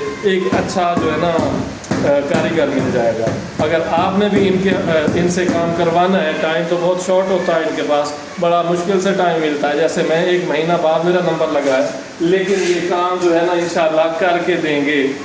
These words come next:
اور وہ نمبر آپ کی اسکرین پہ ان کا ذاتی آ رہا ہے، آپ ان سے رابطہ کر سکتے ہیں اور ایسا کام کروا سکتے ہیں۔ بالکل میں نے، میں خود ٹھیکیدار ہوں، ڈی ایچ اے میں کرتا رہا ہوں، میں نے وہاں تقریباً تین چار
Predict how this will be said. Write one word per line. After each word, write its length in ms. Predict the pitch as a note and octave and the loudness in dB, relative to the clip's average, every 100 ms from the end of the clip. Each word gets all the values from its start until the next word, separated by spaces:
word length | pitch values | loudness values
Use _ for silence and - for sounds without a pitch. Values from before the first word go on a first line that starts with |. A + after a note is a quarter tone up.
| - | -6
اور 300 | F#3+ F#3+ G#3+ | 0 0 0
وہ 140 | D#3+ D#3+ D#3+ | -2 -2 0
نمبر 280 | F3 F#3+ G3 F3 | 0 0 0 0
آپ 240 | F3 F3 | -2 0
کی 80 | F#3 | -2
اسکرین 380 | F3+ F#3 F#3 F#3 | -2 0 0 2
پہ 120 | F3+ F3+ | 0 0
ان 180 | F#3+ F#3+ | 2 2
کا 140 | G3 - | 2 0
ذاتی 420 | C#3+ C#3+ G3+ F#3 | 0 0 0 2
آ 120 | D#3 | 2
رہا 180 | C#3 C3+ | 0 0
ہے، 80 | C#3 - - | -2 -4 -6
آپ 220 | F3 F#3 G#3+ | 0 0 2
ان 160 | F#3 | 0
سے 100 | F#3 | 0
رابطہ 320 | E3 D3+ - F#3+ F#3 | 0 0 2 0 0
کر 100 | F3+ | -2
سکتے 300 | E3+ D3 D#3 | -2 -4 -4
ہیں 180 | D3 D3 D3 - - | -2 -2 -4 -8 -2
اور 180 | G3+ G3 - | 0 0 0
ایسا 360 | G3+ G3+ G#3 G3 | 0 0 0 0
کام 240 | F#3+ F3 E3+ | 0 0 0
کروا 300 | E3+ D#3+ D#3+ | 0 2 2
سکتے 340 | D3+ D#3+ - D3 | 0 -2 -2 -2
ہیں۔ 100 | C#3+ C#3+ - - - F#3 | -2 -4 -8 -14 -10 0
بالکل 420 | A3 G#3+ A3 A3 G3+ | 2 2 2 2 4
میں 100 | F#3 | 2
نے، 220 | G3 G#3 | 2 0
میں 280 | F#3+ F#3+ G#3 G3 G3+ | 2 2 2 0 2
خود 300 | G#3+ G3+ G3 | 2 0 0
ٹھیکیدار 480 | F#3+ G3 G3 F#3+ | 0 2 2 2
ہوں، 100 | F#3+ F3 | 0 0
ڈی 140 | F3+ | 2
ایچ 160 | F3+ F#3+ | 2 2
اے 100 | G3 | 2
میں 140 | F#3+ G3 | 2 0
کرتا 280 | F3+ G#3 | 0 0
رہا 80 | F3 | 2
ہوں، 120 | D#3+ | 2
میں 120 | D#3+ F#3+ | 2 2
نے 80 | |
وہاں 240 | G3 F#3 F#3+ | 2 2 2
تقریباً 380 | F#3+ F3+ F#3 F#3 F#3 | 0 0 0 0 0
تین 200 | F#3 F#3 | 0 2
چار 180 | F#3+ | 2